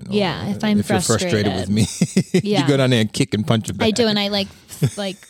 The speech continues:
Speaker 2: turn up the music.
Speaker 1: Do you believe, do you, do you, like, look at that bag and say, "This is Mo"?
Speaker 2: No,
Speaker 1: You
Speaker 2: no, no.
Speaker 1: <laughs>
Speaker 2: I more just, for me, it's, like, about feeling strong, and I love that.
Speaker 1: Mm, you are a strong woman.
Speaker 2: Thanks.
Speaker 1: Yeah. So there it is. That's our workout,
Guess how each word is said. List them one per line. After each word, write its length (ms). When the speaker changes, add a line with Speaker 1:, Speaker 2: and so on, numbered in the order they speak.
Speaker 2:
turn 280
up 200
the 80
music. 640
Speaker 1:
Do 80
you 80
believe, 240
do 100
you, 80
do 140
you, 240
like, 320
look 140
at 60
that 140
bag 240
and 80
say, 100
"This 140
is 120
Mo"? 320
Speaker 2:
No, 460
Speaker 1:
You 60
Speaker 2:
no, 160
no. 240
Speaker 1:
<laughs> 80
Speaker 2:
I 340
more 260
just, 540
for 180
me, 360
it's, 160
like, 220
about 360
feeling 460
strong, 960
and 160
I 80
love 240
that. 320
Speaker 1:
Mm, 500
you 180
are 80
a 40
strong 280
woman. 340
Speaker 2:
Thanks. 580
Speaker 1:
Yeah. 240
So 120
there 180
it 60
is. 180
That's 260
our 160
workout, 720